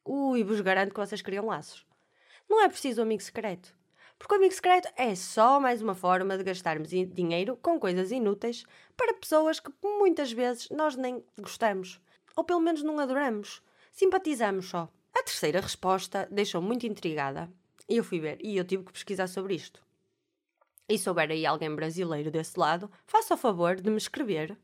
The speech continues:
que eu tenho muita vontade de perceber se isto é uma coisa.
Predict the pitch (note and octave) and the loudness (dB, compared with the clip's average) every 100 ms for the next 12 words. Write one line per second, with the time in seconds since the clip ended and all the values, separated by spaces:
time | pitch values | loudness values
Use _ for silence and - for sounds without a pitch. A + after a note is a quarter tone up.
0 | _ _ _ - D#4+ D#4+ F#3+ E3 D#3+ _ | _ _ _ -4 -2 2 2 0 -4 _
1 | - D4 G4+ G4 B3+ A3+ G#3 A#3 A3+ - | -2 6 6 6 4 4 4 2 0 -12
2 | - B3 B3+ A3+ - B3 A#3+ F#3 F#3 F#3+ | -4 -4 -2 -6 -4 -2 0 -4 -4 -4
3 | G#3+ A#3 | -2 -6